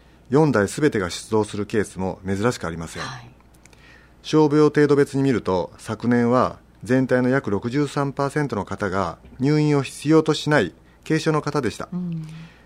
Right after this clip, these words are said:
Speaker 1: 救急車が必要と感じた場合は、迷わず百十九番を押していただければ結構なんですが、
Speaker 2: はい。
Speaker 1: え、緊急性が低いなと思われるときは、自家用車やタクシーなどを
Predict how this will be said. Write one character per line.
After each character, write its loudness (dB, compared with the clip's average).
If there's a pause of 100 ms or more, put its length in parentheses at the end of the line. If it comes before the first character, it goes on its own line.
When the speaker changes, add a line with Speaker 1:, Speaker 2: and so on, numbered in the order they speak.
(220)
Speaker 1:
救 -4
急 -2
車 2
が 4
必 -4
要 2
と 0
感 0
じ -6
た 0
場 2
合 0
は、 0 (120)
迷 2
わ 4
ず -2
百 -4
十 -4
九 -4
番 2
を 0
押 -6
し -16
て 0
い -8
た -2
だ 0
け -4
れ 0
ば -2
結 -4
構 -2
な -4
ん -6
で -12
す -12
が、 0
Speaker 2:
は -12
い。 -18 (200)
Speaker 1:
え、 -12
緊 0
急 0
性 0
が 4
低 -4
い 0
な 2
と -2 (320)
思 -2
わ 4
れ 4
る 2
と -2
き -4
は、 0 (260)
自 -12
家 0
用 2
車 -6
や -2 (140)
タ -2
ク -10
シ -6
ー -2
な 0
ど 2
を 0